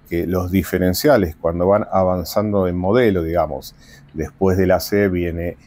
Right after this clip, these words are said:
el A, después viene el F, el B y el B más,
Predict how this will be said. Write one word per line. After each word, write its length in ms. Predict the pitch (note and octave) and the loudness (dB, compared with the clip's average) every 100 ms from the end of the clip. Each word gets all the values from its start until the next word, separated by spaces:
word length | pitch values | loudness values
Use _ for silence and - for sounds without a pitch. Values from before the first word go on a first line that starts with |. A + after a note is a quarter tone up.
| _ - - - | _ -20 -20 -8
el 200 | F#2 G#2 | -2 2
A, 280 | A#2 B2 - | 4 2 0
después 380 | F2 E2 - F2 | -8 -6 -6 -4
viene 260 | F2+ F#2 | -6 -4
el 60 | G#2+ | -2
F, 540 | A#2+ A2+ - G2 - | -4 -4 -4 -4 -4
el 160 | F2 F2 | -6 -2
B 300 | G#2 A2+ A2+ | 2 2 2
y 140 | F#2 F#2 | -2 -4
el 80 | |
B 160 | F#2 A2 | -2 -2
más, 360 | B2+ B2+ A#2+ | 0 0 -2